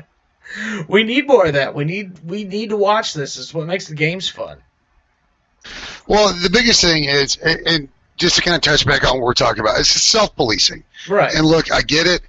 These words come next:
Speaker 2: I get how baseball works. I understand that that's what we love about baseball is that they kinda take care of their own problems.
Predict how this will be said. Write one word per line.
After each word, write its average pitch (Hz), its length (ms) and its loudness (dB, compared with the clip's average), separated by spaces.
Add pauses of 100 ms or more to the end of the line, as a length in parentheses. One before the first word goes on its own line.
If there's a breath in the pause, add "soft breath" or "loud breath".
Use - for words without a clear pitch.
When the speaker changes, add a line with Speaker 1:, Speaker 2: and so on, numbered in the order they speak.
(300 loud breath)
Speaker 2:
I 143 100 2
get 151 160 2
how 151 100 2
baseball 135 440 2
works. 147 460 2 (240 soft breath)
I 147 100 2
understand 143 480 2
that 123 100 2
that's 127 220 2
what 139 100 -6
we 127 140 -2
love 131 280 2
about 110 260 0
baseball 120 460 2
is 110 80 -4
that 107 180 -2 (280)
they 117 100 -6
kinda 120 280 0
take 120 260 -2
care 123 200 0
of 120 40 -4
their 117 200 2
own 107 140 -2
problems. 131 680 0